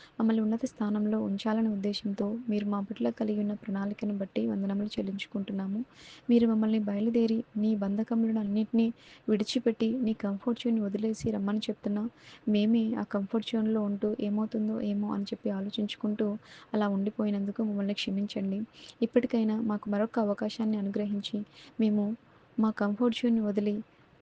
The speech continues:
మీరిచ్చేటటువంటి ఉన్నతమైనటువంటి జీవితాన్ని పొందుకోవడానికి ముందడుగు వేసేలాగున మా చెయ్యి పట్టుకుని మమ్మల్ని అందరినీ నడిపించమని యేసు నామమున ప్రార్థించి అడిగి వేడుకొనుచున్నాము తండ్రి.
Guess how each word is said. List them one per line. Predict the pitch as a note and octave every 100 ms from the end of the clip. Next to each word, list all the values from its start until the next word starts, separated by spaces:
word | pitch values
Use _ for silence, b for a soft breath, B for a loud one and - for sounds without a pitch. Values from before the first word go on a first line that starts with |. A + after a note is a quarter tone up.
| _ _ _
మీరిచ్చేటటువంటి | A3 A#3 A#3+ - B3 A#3+ A3+ A3 A3 G#3+ -
ఉన్నతమైనటువంటి | G#3 G#3+ A3+ A#3 A3+ A3 A3+ G#3+ G#3 G3+ G3+ b b b
జీవితాన్ని | G#3+ G#3+ G#3 A3 A3
పొందుకోవడానికి | - G3+ G3+ G#3 G3+ G3+ G#3+ A3
ముందడుగు | G3+ G3+ A3 A3+ A3+
వేసేలాగున | G3+ G3+ G#3 G3+ G3+ G3+ G#3 -
మా | G#3
చెయ్యి | G3+ G#3 A#3
పట్టుకుని | - - - G#3 G#3+ B B B
మమ్మల్ని | A3 A3 G#3+
అందరినీ | G3+ G#3 G#3+
నడిపించమని | A3+ G3+ G3 A3+ A3+ A3 G3+ G3 G#3 B B -
యేసు | A3+ -
నామమున | A3+ G#3 G3+ G3 G3
ప్రార్థించి | A3 - G3 F#3+ G3+ G3+ A3+ B3 B3
అడిగి | G3+ G#3
వేడుకొనుచున్నాము | G#3 G3+ G3+ G3+ - G3+ G3
తండ్రి. | G3+ G3 F#3+